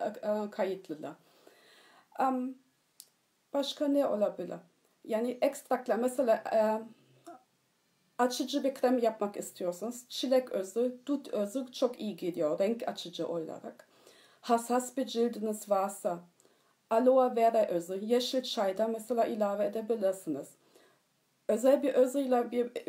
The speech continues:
bilgi, e, istiyorsanız onu da yorum olarak bakın. İsterseniz her ürün için ve her, m, yani fark etmez, yağ mı şimdi, palmiye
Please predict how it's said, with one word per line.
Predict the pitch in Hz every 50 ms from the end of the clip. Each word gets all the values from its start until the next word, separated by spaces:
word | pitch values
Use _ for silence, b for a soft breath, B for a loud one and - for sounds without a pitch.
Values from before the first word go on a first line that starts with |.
| 220 214 220
bilgi, | 247 254 254 - 254 262
e, | 240 - - 226 202 196 202 208 208 -
istiyorsanız | 240 240 - - - 214 226 233 - 269 269 285 285 -
onu | 262 254 254 240
da | 226 220
yorum | 226 247 247 240 247 247
olarak | 240 233 220 214 214 214 208 - -
bakın. | 233 240 - 285 277
İsterseniz | 269 - - - 226 220 220 - 277 269 269 - -
her | 254 254 -
ürün | 262 262 262 262 262 254
için | 262 262 - - 311 294 285 - - _ _ 233
ve | 226 220
her, | 208 240 247 240 - - - - _ _ _ _ _ _ _ -
m, | - - 214 208 202 190 190 - _ _ _ _ -
yani | - 208 190 170 196 185 196 202 208 - _ - 214 - _
fark | _ - - 220 214 226
etmez, | 220 214 196 202 - -
yağ | 202 196 202 196
mı | 202 190
şimdi, | - - 185 190 190 -
palmiye | - 208 202 208 208 202 196